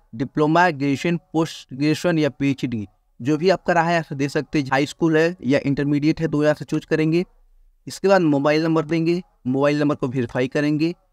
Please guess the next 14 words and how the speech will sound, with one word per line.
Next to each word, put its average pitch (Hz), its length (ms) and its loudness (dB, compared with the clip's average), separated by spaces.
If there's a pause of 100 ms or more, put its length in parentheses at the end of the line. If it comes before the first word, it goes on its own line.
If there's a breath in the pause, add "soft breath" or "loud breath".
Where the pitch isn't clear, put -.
(340)
ईमेल 180 260 2
आईडी 185 180 2
देंगे, 185 360 0 (200)
ईमेल 143 200 2
आईडी 143 160 0
को 131 120 -2
वेरीफाई 127 400 0
करेंगे। 151 420 -2
इसके 170 280 2
बाद 175 280 4 (400)
स्टेट 165 480 2
या 156 180 4 (180)
यूनियन 151 440 0
ऑफ 165 100 0